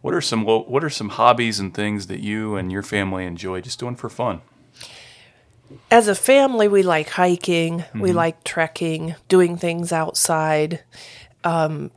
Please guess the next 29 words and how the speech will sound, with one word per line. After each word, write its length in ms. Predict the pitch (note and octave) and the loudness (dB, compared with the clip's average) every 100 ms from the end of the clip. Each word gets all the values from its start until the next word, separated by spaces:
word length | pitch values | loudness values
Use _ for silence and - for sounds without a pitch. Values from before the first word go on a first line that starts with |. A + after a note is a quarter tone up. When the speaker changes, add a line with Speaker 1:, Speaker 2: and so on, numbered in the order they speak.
| - | -2
Speaker 2:
Ade 340 | E3+ E3+ E3+ | 0 2 0
has 300 | E3+ E3 D#3+ | 2 2 2
a, 240 | D#3 D3+ - | 2 0 -4
his 260 | E3 F#3 - | -2 -2 2
family 440 | F3+ E3+ E3+ E3+ | 2 4 2 0
has 200 | F3 E3+ | 0 0
a 60 | F3 | -2
farm, 600 | - F3+ E3+ E3 E3 E3 | -2 2 4 4 2 2
and 220 | D#3+ E3 | 0 0
we, 360 | E3+ E3 E3 D#3+ - - - _ _ _ _ - | 0 0 -2 -6 -14 -20 -20 _ _ _ _ -6
outside 460 | E3 E3 - E3 E3 | -2 0 2 2 4
of 120 | E3+ | 4
our 280 | D#3+ E3 - _ - | 4 2 -2 _ -6
town 340 | F#3 E3+ E3+ | 0 2 2
where 140 | E3+ | 2
we 140 | E3+ F#3+ | 2 2
live, 320 | F#3+ D#3+ E3 | 4 2 2
we 100 | E3+ | -2
go 160 | E3 D#3+ | 0 0
up 160 | E3 | 0
to 80 | F3+ | -2
the 100 | E3 | -4
farm 420 | - E3 D#3 D#3+ | -2 -2 0 -2
and 200 | D#3+ D#3+ - - - - - _ _ | -2 -4 -8 -16 -20 -20 -20 _ _
plant 360 | - F#3 G#3+ - | -2 0 0 -2
the 80 | |
crops, 560 | G#3+ G3 F#3 F#3 F#3 - | -2 2 4 4 2 0
and 140 | F3+ | 2
it's, 260 | F3 - - | 0 0 -4